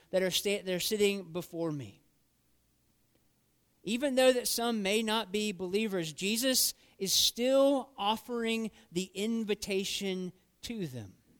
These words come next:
Because the call to believe the gospel of Jesus Christ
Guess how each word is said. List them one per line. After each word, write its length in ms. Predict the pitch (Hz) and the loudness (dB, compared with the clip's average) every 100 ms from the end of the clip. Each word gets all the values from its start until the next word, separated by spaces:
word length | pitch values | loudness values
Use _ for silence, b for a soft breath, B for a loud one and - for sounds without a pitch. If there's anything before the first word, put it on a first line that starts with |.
| _ _ _ _ _ _ _ _ _ _ _ _ _ _ _ _ _ _ _ _ _ | _ _ _ _ _ _ _ _ _ _ _ _ _ _ _ _ _ _ _ _ _
Because 220 | 170 196 190 | -8 -6 -4
the 80 | |
call 360 | 185 - 220 262 | -6 -4 -2 0
to 140 | 254 | -2
believe 600 | 196 185 156 185 240 226 | -4 -4 -2 -2 -2 -4
the 80 | 208 | -4
gospel 560 | 170 175 196 - 196 185 | -2 -2 -2 -4 -4 -6
of 80 | 151 | -2
Jesus 400 | 170 165 165 - | -2 -2 -4 -6
Christ 580 | 180 156 131 - - | -4 -4 -2 -2 -2